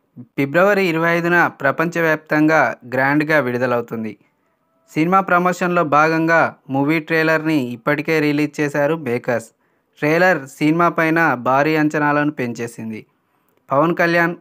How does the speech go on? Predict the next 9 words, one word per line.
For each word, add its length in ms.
రానా 300
మధ్య 340
సాగే 400
పవర్ఫుల్ 600
డైలాగ్స్ 460
ఆకట్టుకున్నాయి. 720
తమన్ 340
మ్యూజిక్తో 520
పాటు 540